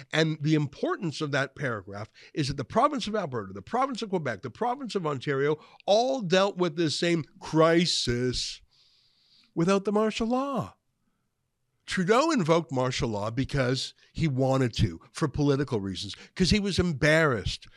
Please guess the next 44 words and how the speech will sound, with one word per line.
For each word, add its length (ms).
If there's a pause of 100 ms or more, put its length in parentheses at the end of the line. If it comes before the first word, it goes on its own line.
(180)
by 120
the 100
fact 240
that 100
the 80
truckers 440
were 100
defying 580
him. 340 (180)
How 120
dare 580
they? 340 (1120)
And 160
that 200
ain't 180
enough, 400
boss. 520 (2000)
Here, 100
I'm 60
gonna 140
read 140
a 40
little 120
bit 120
more 160
in 60
Section 320
two 180
fifty-six, 420
but 140
you 60
see 200
what 120
the 60
judge 280
just 160
did? 160
The 80
judge 280
said, 220 (160)
"If 140
I'm 220
wrong 340
there, 360